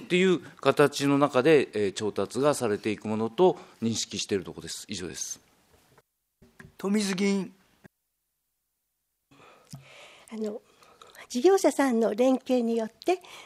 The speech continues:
Speaker 3: あの、品物を調達していくということですが、例えば、市内の事業者さんからこう調達した場合に、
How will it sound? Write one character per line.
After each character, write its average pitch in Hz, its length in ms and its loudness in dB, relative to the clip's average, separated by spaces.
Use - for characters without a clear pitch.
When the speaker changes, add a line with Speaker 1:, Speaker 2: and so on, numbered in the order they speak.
Speaker 3:
あ 240 60 -8
の、 220 340 -6
品 254 320 -4
物 233 300 -4
を 330 80 0
調 247 260 -4
達 220 320 -10
し - 140 -10
て 214 140 0
い 214 100 -4
く - 200 -10
と - 160 -4
い 214 160 -8
う 269 200 -16
こ 240 100 -12
と 240 220 -8
で 233 160 -4
す - 140 -10
が、 226 160 -6
例 392 120 2
え 349 40 2
ば、 320 200 0
市 - 160 2
内 440 200 8
の 269 140 6
事 226 140 0
業 262 200 0
者 247 140 -6
さ 233 200 -2
ん 233 120 -6
か 233 140 -8
ら 247 180 -2
こ - 160 -14
う 214 80 -10
調 262 200 -2
達 240 300 -8
し - 80 -12
た 262 160 -4
場 262 240 -2
合 240 60 -2
に、 254 360 2